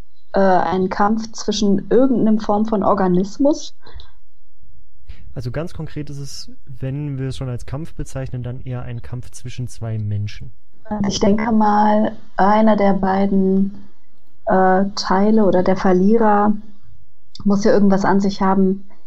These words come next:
Speaker 1: was den ja schwächer werden lässt, oder?
Speaker 2: Nee,
Speaker 1: Geht es
Speaker 2: also es, sagen wir mal, es geht jetzt wirklich um eine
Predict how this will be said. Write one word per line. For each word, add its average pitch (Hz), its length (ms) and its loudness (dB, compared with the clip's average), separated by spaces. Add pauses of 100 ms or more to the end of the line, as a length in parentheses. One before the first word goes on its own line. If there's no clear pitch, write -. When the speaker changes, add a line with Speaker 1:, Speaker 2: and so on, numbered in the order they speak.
(540)
Speaker 1:
was 208 200 0
den 202 160 2
ja 196 300 0 (360)
schwächer 214 400 -2
werden 165 260 -4
lässt, 165 300 -4
oder? 233 320 0 (1300)
Speaker 2:
Nee, - 80 0
Speaker 1:
Geht - 60 0
es - 60 -4
Speaker 2:
also 160 240 -4
es, 147 200 -6
sagen 160 280 -6
wir 175 60 -4
mal, 160 160 -6
es 139 160 -6
geht 165 180 -6
jetzt - 200 -6
wirklich 147 280 -6
um 131 140 -8
eine 143 800 -6